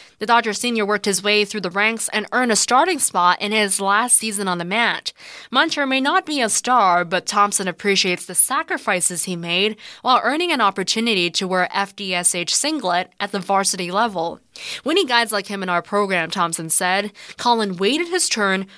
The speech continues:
worked hard, wrestled junior varsity, and kept at it. Then he gets himself into shape and gets down to two hundred and twenty pounds, which is a lifestyle choice that will serve him well beyond high school."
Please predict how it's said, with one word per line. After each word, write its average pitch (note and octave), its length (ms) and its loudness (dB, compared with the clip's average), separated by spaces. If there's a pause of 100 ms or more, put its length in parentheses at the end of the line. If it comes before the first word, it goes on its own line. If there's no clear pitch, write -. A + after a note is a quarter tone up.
(160)
worked G#3+ 300 0
hard, F#3+ 640 0
wrestled A#3 460 0
junior C4 300 -2
varsity, G3 540 0
and F3+ 140 -2
kept - 260 -4
at E3 160 0
it. D3+ 220 -12 (340)
Then C#4+ 140 2
he F4 100 2
gets C4 240 2
himself G#3 320 2
into E3+ 160 -8
shape A#3 460 0
and F#3 120 -8
gets G3 300 -2
down C4 360 0
to C#4 100 -4
two C#4+ 260 -2
hundred C4 240 2
and A3 100 2
twenty G3 280 0
pounds, G#3+ 580 0 (300)
which D4+ 160 0
is D4+ 100 0
a C#4+ 80 6
lifestyle C4+ 640 2
choice F#3 360 0
that F3 140 -2
will E3+ 120 -4
serve F3+ 240 0
him E3+ 240 -2
well F3 320 2
beyond F3+ 400 0
high E3 220 -2
school." E3+ 460 -10